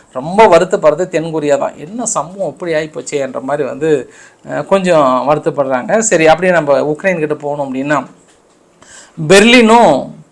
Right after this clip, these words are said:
அஹ், இந்த பக்கம் போலந்து, பெர்லினா ஜெர்மனியை சொல்றேன் நானு. அஹ், என்னன்னா இந்த பத்திரிகைகள், இங்கிலீஷ் பத்திரிகைகள்லாம் பார்த்தோம் அப்படின்னா, அஹ், அந்தந்த நாட்டை வந்து மென்ஷன் பண்ண மாட்டாங்க. பெரும்பாலும் நீங்க நிறைய நோட் பண்ணீங்கன்னா, இப்ப போலந்து அப்படின்னா வார்ஷோ அப்படின்னு மென்ஷன் பண்ணுவாங்க,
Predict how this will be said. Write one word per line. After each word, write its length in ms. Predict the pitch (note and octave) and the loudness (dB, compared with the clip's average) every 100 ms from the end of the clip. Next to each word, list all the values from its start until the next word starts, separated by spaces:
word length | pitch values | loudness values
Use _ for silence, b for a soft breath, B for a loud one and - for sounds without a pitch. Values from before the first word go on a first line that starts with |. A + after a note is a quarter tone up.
| _ - | _ -8
அஹ், 440 | C#3 B2+ B2 D3 | -4 -4 -6 -8
இந்த 120 | E3 E3 | -4 0
பக்கம் 280 | E3 F#3+ | 2 0
போலந்து, 400 | - D#3 D3+ C#3 | 2 2 4 0
பெர்லினா 440 | C3 D#3+ D#3 D#3+ D3+ | 0 0 0 -2 0
ஜெர்மனியை 440 | D3 D3+ D3+ C3 | 0 0 -2 -6
சொல்றேன் 280 | C3 A#2 B2+ | -10 -12 -14
நானு. 240 | A#2+ - - _ b b b - | -16 -18 -20 _ b b b -6
அஹ், 180 | C#3+ D3+ | 0 2
என்னன்னா 280 | A3 A#3 | 2 2
இந்த 140 | A3+ F#3 | 2 2
பத்திரிகைகள், 580 | F3+ - A3+ G#3+ G3 F3 | 0 0 2 2 2 0
இங்கிலீஷ் 360 | G3 A3 A3 | 0 0 0
பத்திரிகைகள்லாம் 520 | F#3+ F3+ E3 E3 E3 | -4 -4 -4 -4 -4
பார்த்தோம் 320 | D3+ C#3 C#3 B2+ | -4 -4 -6 -10
அப்படின்னா, 480 | C3 C#3 B2+ G3 G3+ _ b b b b - | -8 -8 -6 -10 -12 _ b b b b -6
அஹ், 300 | D3+ D3 C3+ | -2 0 0
அந்தந்த 360 | C3+ F#3 F#3 F3 | 0 2 2 4
நாட்டை 400 | E3 G3 A#3+ A#3+ | 6 4 6 4
வந்து 160 | G3+ | 4
மென்ஷன் 340 | G3 F3+ F#3 F3 | 0 -4 -6 -8
பண்ண 260 | D3 C#3 | -6 -4
மாட்டாங்க. 260 | C3 B2+ B2+ | -4 -4 -2
பெரும்பாலும் 460 | D#3+ F3 F3+ F3 E3 | -2 -2 0 0 -2
நீங்க 180 | D3 C3+ | -6 -6
நிறைய 280 | C3+ D#3 | -2 -2
நோட் 200 | D#3+ D3+ | -2 -4
பண்ணீங்கன்னா, 520 | D3 C#3 C3 B2+ C#3+ D#3 | -6 -6 -6 -4 -4 -4
இப்ப 200 | D3 C#3+ | -8 -2
போலந்து 340 | E3+ F3+ F#3 | 4 4 2
அப்படின்னா 180 | D3 F3 | -2 -2
வார்ஷோ 380 | E3 C#3+ C#3+ - | 2 4 2 -2
அப்படின்னு 320 | D3 C#3 C3 C3 | -4 -4 -10 -10
மென்ஷன் 380 | C3 C3+ C3 | -12 -12 -12
பண்ணுவாங்க, 440 | B2 B2 B2 C#3+ | -10 -10 -10 -10